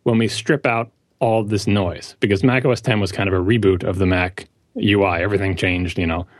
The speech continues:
drop-down menus were more or less the same, but the windows, the scroll bars, the look of the applications, the way applications were designed, the moving parts of them, everything about it, you know, said, "Look what we can do when we strip down, uh, an application." And the other,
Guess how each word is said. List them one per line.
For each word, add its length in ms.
drop-down 320
menus 300
were 60
more 80
or 40
less 100
the 80
same, 180
but 240
the 80
windows, 360
the 60
scroll 260
bars, 400
the 140
look 300
of 60
the 100
applications, 480
the 80
way 120
applications 500
were 120
designed, 480
the 80
moving 260
parts 320
of 40
them, 120
everything 300
about 280
it, 140
you 60
know, 160
said, 200
"Look 140
what 100
we 100
can 180
do 180
when 120
we 60
strip 280
down, 320
uh, 240
an 220
application." 580
And 260
the 140
other, 160